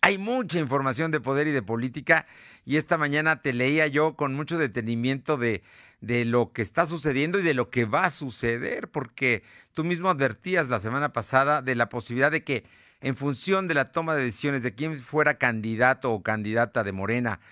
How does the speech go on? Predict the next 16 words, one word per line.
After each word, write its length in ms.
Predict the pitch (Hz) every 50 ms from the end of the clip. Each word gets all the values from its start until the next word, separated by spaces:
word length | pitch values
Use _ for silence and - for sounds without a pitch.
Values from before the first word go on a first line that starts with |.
| - - - _
a 80 | - 110
la 100 | 110 -
presidencia 460 | - 117 95 107 120 143 139 135 143
municipal, 540 | 123 113 101 82 92 90 - 170 196 180 - _ - - - _ -
iba 160 | 139 143 147
a 20 |
haber 180 | 135 151 147 - _ _ _
un 160 | 170 165 165
ajuste 680 | 165 - - - - 214 214 - - - - 85 - - _ _ _ _ _ _
o 520 | - - 117 117 117 113 110 110 110 98 - - - _
de, 220 | - 110 120 117
de 300 | 104 107 104 104 104 104
las 420 | 107 110 113 101 92 - - - -
fuerzas 540 | - - 165 185 170 143 117 127 107 - -
que 100 | - -
confluyen 540 | - 117 110 101 131 147 143 147 135 -